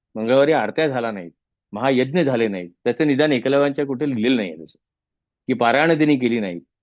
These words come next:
मग भक्त समुदाय जमवला नाही. त्यांनी त्याचा अभ्यास करत गेला. फक्त अभ्यास करताना मू-, मुव्हमेंट होणार आहे, त्या मुव्हमेंटला पुन्हा, पुन्हा, पुन्हा, पुन्हा, पुन्हा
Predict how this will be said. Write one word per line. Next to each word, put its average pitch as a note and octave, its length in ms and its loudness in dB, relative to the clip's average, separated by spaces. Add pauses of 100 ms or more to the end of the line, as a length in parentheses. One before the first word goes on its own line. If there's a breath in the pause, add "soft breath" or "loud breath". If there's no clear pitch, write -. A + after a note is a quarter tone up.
(300)
मग A#2+ 100 -4
भक्त A2+ 240 0
समुदाय D3 360 6
जमवला A#2+ 340 4
नाही. F2+ 240 -4 (800)
त्यांनी D3 240 2
त्याचा E3+ 420 0
अभ्यास C3 360 -4
करत B2 220 -2
गेला. G#2+ 400 -2 (280 soft breath)
फक्त C3+ 220 -2
अभ्यास C#3 460 2
करताना B2 480 -2 (200)
मू-, A#2+ 380 0
मुव्हमेंट C3+ 460 2
होणार B2+ 280 0
आहे, G#2 140 -6 (380)
त्या E3 200 -2
मुव्हमेंटला D#3 640 -4
पुन्हा, D#3 340 -4
पुन्हा, D3+ 300 -4
पुन्हा, C#3 320 -4
पुन्हा, C3 320 -4
पुन्हा B2 320 -4